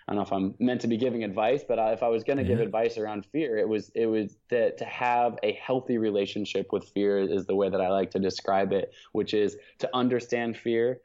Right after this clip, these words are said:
Speaker 1: to be able to say, "What am I feeling? Oh, I'm feeling afraid right now. This is,
Speaker 2: Yeah.
Speaker 1: this scares me." And then being able to do an assessment, which is, is it, if, am I afraid right now because I really should be afraid and I should back away from this? Let me tell you, on these mountains,
Speaker 2: Hmm.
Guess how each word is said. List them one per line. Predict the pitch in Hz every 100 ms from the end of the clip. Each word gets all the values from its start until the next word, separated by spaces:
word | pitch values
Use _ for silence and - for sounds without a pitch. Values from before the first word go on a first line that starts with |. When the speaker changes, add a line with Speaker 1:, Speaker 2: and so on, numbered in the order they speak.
| _
Speaker 1:
to | -
be | 127
able | 117 110
to |
say, | - 113 110 104
"What | 107 120
am | 143
I | 135
feeling? | 147 160 139
Oh, | 135 110
I'm | 101
feeling | 120 180 170
afraid | - - 101 143
right | 110 95
now. | 95 - -
This | 113
is, | 90
Speaker 2:
Yeah. | 87
Speaker 1:
this | 117 113
scares | - 107 117 131
me." | 101 98 - _ -
And | 117 120 117
then | 135 139
being | 123
able | 120 110
to | 107
do | 101 107
an | 104
assessment, | - 110 113 - 101
which | 104 98
is, | 101 92 - _ - _
is | 117 110
it, | 135 143
if, | 123 113
am | 117
I | 120 175
afraid | - - 120 131
right | 151 160
now | 165 170
because | 139 117
I | 110
really | 101 110 117 104
should | - - - 117 139 123
be | 120
afraid | 123 117 104 104 127
and | 107
I | 104
should | 104 101 90
back | 87 95
away | 110 101 101
from | 101 127
this? | 139 156 -
Let | 139
me | 135
tell | 135 151
you, | 117
on | 110
these | 107 101
mountains, | 117 156 113 110 104 -
Speaker 2:
Hmm. | 95 85